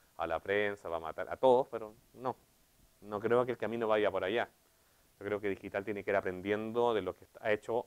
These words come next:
ochenta años de métricas en televisión, en radio, vía pública, e integrarlo hacia nuestro menú de métricas. Entonces, y por ahí va un, va un poquito en la temática de la, de la presentación,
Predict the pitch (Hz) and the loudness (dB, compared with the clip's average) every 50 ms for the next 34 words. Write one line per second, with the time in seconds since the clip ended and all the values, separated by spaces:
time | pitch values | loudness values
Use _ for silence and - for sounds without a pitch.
0 | _ _ - - 101 - - 120 120 113 - 120 110 110 - - 110 110 113 113 | _ _ -6 -4 -4 -2 0 -2 -2 0 -2 -2 -2 -2 -2 -2 0 0 0 0
1 | 113 113 113 - 104 92 101 113 117 123 113 107 - 117 120 - - _ _ _ | -2 -6 -6 -6 -6 -2 -2 -2 0 0 -2 -2 -2 -4 -6 -6 -8 _ _ _
2 | _ _ _ _ _ _ _ _ - 107 110 110 113 92 85 80 80 - - 104 | _ _ _ _ _ _ _ _ -6 -6 -4 -2 -2 -4 -4 -6 -8 -4 -2 0
3 | 95 92 95 92 98 110 113 110 98 98 95 92 92 92 92 90 87 107 110 98 | 2 2 2 0 0 -4 -10 -8 -2 2 4 4 4 4 2 -2 -2 0 0 0
4 | - - 104 104 104 107 110 110 - 123 120 - _ _ _ _ _ _ _ _ | 0 0 0 0 0 -2 -4 -6 -6 -8 -8 -8 _ _ _ _ _ _ _ _
5 | - 98 98 98 92 - 95 95 101 104 104 98 92 98 101 101 104 - _ _ | -4 -2 -2 -2 0 0 2 4 6 6 6 4 4 0 -2 -2 -2 -4 _ _
6 | _ _ - 95 92 - - - 90 92 98 90 - - 92 92 87 85 85 87 | _ _ -10 -10 -8 -8 -8 -8 -6 -6 -6 -8 -8 -4 -2 -2 -2 -2 -2 -4
7 | 90 92 95 98 95 95 92 104 95 - 78 73 - - - - _ _ _ _ | -6 -4 -4 -2 -2 0 0 0 -2 -4 -6 -18 -18 -18 -20 -20 _ _ _ _
8 | _ _ _ _ _ _ _ _ _ - _ _ _ _ _ _ _ _ _ - | _ _ _ _ _ _ _ _ _ -20 _ _ _ _ _ _ _ _ _ -8
9 | 110 101 - 131 139 139 - 165 156 143 - - _ _ _ _ _ _ _ _ | -6 2 6 6 8 8 10 8 8 6 4 -10 _ _ _ _ _ _ _ _
10 | _ _ _ _ _ _ - - 131 135 123 143 143 147 147 156 160 170 165 - | _ _ _ _ _ _ -10 0 0 4 8 12 12 12 12 12 12 8 6 2
11 | 160 - - 131 139 143 139 - 147 139 143 127 143 139 131 123 110 131 123 131 | -6 0 4 4 4 4 4 0 0 0 2 0 2 2 2 0 0 0 -2 -2
12 | 135 127 143 135 - 143 139 131 127 117 113 110 104 101 98 95 95 95 - _ | -2 -2 -4 -2 0 4 4 6 6 4 4 4 6 6 4 2 0 -4 -10 _
13 | _ - 110 107 107 101 107 104 - 110 98 107 101 - 151 127 90 - | _ -4 0 2 4 4 4 2 -2 -2 -2 -2 0 4 4 4 4 2